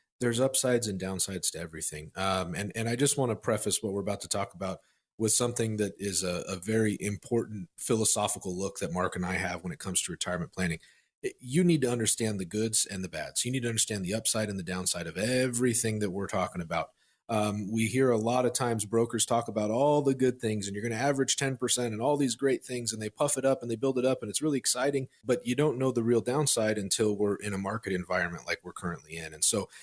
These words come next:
that's why we're talking about this. When we look at the withdrawal rate, um, when we talk about that withdrawal rate strategy, uh, one of the main things is that, uh, really the safe withdrawal rate is pretty simple to understand. It's pretty straightforward, easy concept.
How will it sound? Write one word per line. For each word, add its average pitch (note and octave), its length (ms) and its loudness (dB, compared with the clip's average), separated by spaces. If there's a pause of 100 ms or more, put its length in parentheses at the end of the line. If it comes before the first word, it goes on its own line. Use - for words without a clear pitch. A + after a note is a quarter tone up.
that's F#3+ 180 2
why F3+ 120 6
we're D3 100 8
talking E3 320 2
about G#2 300 0
this. - 200 -2
When B2+ 80 -2
we D#3 120 4
look D3+ 260 4
at D3+ 140 0
the A2 80 0
withdrawal C3 480 2
rate, A2+ 300 2 (360)
um, A2 500 0
when A#2 160 -2
we A2+ 120 0
talk B2 280 2
about G#2+ 360 0
that G#2 240 -4
withdrawal A2 400 -4
rate G#2+ 260 -2
strategy, B2 760 2 (260)
uh, A2+ 200 2
one C3 220 2
of B2 80 2
the A2+ 80 0
main D3+ 320 0
things A2+ 320 0
is A2 200 2
that, G#2 200 -2 (160)
uh, G#2+ 180 -2
really B2+ 260 4
the G#2+ 100 -2
safe C3 280 0
withdrawal A#2+ 320 -2
rate B2 220 0 (160)
is A#2 140 -2 (160)
pretty D3 180 2
simple D3+ 320 2
to C#3+ 60 2
understand. B2+ 520 -2
It's - 100 -16
pretty B2+ 180 0
straightforward, B2+ 680 2 (280)
easy C3+ 260 2
concept. B2+ 720 0